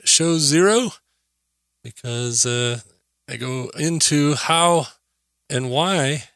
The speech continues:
you need a show zero. Show zero, uh,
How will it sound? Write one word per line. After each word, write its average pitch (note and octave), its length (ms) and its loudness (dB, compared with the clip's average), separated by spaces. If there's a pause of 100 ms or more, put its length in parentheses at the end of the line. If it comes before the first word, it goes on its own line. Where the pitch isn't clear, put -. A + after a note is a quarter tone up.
(240)
you A#2+ 120 -4
need C3+ 280 -2
a A2+ 160 -4
show A#2+ 260 0
zero. G#2+ 480 0 (680)
Show - 260 -8
zero, A2 540 -4
uh, G#2+ 160 -6